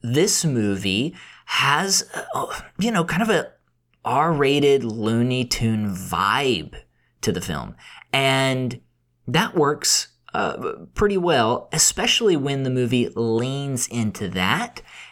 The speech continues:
and does that over just being one of your, you know, typical superhero action movies, which I think it does that more so at the end, which weakens the, the picture overall.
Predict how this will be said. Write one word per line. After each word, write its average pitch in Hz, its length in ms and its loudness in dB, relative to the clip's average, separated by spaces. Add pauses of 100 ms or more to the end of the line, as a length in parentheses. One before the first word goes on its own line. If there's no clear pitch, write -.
(200)
and 135 800 0 (160)
does 143 380 0
that 131 340 2
over 123 320 4
just 120 300 0
being 104 440 0
one 107 160 -2
of 101 140 -4
your, 98 140 0
you 92 180 -4
know, 85 240 -6
typical 98 800 -2 (960)
superhero 110 960 2
action 101 400 -2
movies, 82 380 -2
which 156 240 2
I 127 80 -6
think 147 280 0
it 120 200 -6
does 98 600 0 (120)
that 110 280 0
more 127 240 2
so 95 340 0
at 87 200 -4
the 95 200 -6
end, 104 400 -4 (280)
which - 340 0
weakens 120 600 0
the, 90 240 -4
the 92 100 -6
picture - 380 -6
overall. - 420 -12